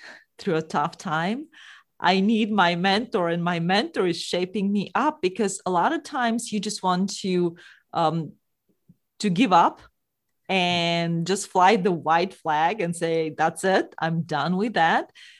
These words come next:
But your mentor is there to give you emotional push and tell you that everything will be okay. You just have to start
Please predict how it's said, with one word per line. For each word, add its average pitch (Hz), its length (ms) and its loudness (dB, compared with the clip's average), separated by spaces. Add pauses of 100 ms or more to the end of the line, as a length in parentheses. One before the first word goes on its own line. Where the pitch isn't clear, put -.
(140)
But 180 420 0
your 175 140 2
mentor 208 560 0
is 165 220 -6
there 165 420 0 (220)
to 175 360 -2 (340)
give 196 280 -2
you 208 140 4
emotional 190 760 -2
push - 600 -2 (320)
and 185 200 0
tell 202 320 2
you 180 260 0
that 156 280 2 (440)
everything 233 420 0
will 240 160 2
be 233 160 0
okay. 185 500 0 (240)
You 160 120 -10
just 170 640 4
have 196 380 2 (120)
to 214 420 0 (240)
start 185 720 2